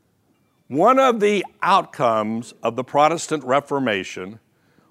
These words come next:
was this reaffirmation of the ideal that you and I are all priests. It isn't,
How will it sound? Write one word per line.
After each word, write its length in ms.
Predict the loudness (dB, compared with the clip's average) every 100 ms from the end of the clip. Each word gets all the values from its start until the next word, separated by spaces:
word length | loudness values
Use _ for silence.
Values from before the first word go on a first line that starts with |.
| _
was 300 | 2 2 0
this 300 | -6 -6 -6
reaffirmation 1500 | -2 -2 0 -2 0 -2 -2 -4 -2 -2 -2 -4 -4 -4 -6
of 320 | -2 -2 0
the 180 | 0 0
ideal 760 | 2 0 -2 -4 -2 -2 -4 -8 _ _ _
that 220 | -2 -2
you 440 | -6 -4 -2 -2 -2
and 180 | -4 -6
I 540 | 2 4 6 6 4 0 _
are 260 | 2 2 0 _
all 720 | 2 6 8 8 6 2 -2 _ _ _ -2
priests. 720 | 2 4 2 -2 -12 -14 -18 _ _ _ _ _ _ _ _ _ _ _ _ _ _ _ _ _ _ _ _ _ 4
It 200 | 6 6
isn't, 500 | 4 4 4 2